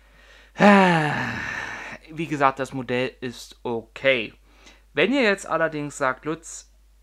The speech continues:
ich hätte es aber gerne für die T O S-Sammlung", dann holt es euch, greift zu, greift rein. Also es ist jetzt nicht s-, so schlecht, dass ich wirklich sage, es lohnt sich nicht.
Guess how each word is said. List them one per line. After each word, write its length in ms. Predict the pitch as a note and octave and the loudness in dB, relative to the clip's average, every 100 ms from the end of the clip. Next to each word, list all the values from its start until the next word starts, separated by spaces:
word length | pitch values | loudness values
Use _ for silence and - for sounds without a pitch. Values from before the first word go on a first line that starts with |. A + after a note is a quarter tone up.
| _ - | _ -12
ich 140 | B2+ | -6
hätte 160 | F3+ E3 | -6 -6
es 120 | - | -8
aber 180 | B2+ B2 | -8 -4
gerne 240 | C3+ C3+ | -4 -4
für 140 | - | -10
die 100 | B2 | -16
T 160 | - A#2+ | -8 -6
O 80 | A2+ | -4
S-Sammlung", 680 | D3 - G#2 A2 A2 B2+ C3+ _ _ _ | -4 -6 -10 -8 -6 -8 -10 _ _ _
dann 220 | G#2+ A2 | -14 -12
holt 460 | A#2+ C#3+ D#3 D#3 - - | -8 -2 0 -2 -4 -6
es 320 | B2+ - - | -6 -8 -10
euch, 380 | A#2+ A2+ - - | -8 -8 -12 -16
greift 720 | A2+ A#2 C3 C#3+ C#3 - - | -14 -6 -2 -2 -4 -8 -18
zu, 460 | - D3 D#3 B2+ | -14 -10 -10 -10
greift 640 | - - B2 B2+ B2 - - | -12 -14 -4 -4 -4 -10 -6
rein. 280 | A#2+ A#2 A2+ | -6 -6 -8
Also 300 | A2+ A#2+ - - - - _ | -8 -10 -14 -20 -20 -20 _
es 160 | C3 D#3+ | -12 -10
ist 120 | - | -6
jetzt 220 | C#3+ - | -8 -6
nicht 380 | D3 - - _ _ _ - | -10 -10 -14 _ _ _ -20
s-, 180 | - - | -20 -20
so 520 | C#3 C3+ E3+ F#3+ - | -12 -2 2 2 0
schlecht, 380 | - D3 C#3+ - | -6 -4 -6 -6
dass 80 | B2 | -10
ich 80 | |
wirklich 280 | C#3 - B2 | -8 -8 -12
sage, 280 | C3 B2+ A#2 | -10 -8 -8
es 140 | A2 | -8
lohnt 180 | C3 C#3 | -10 -8
sich 180 | A#2+ G#2 | -10 -16
nicht. 280 | - - | -18 -20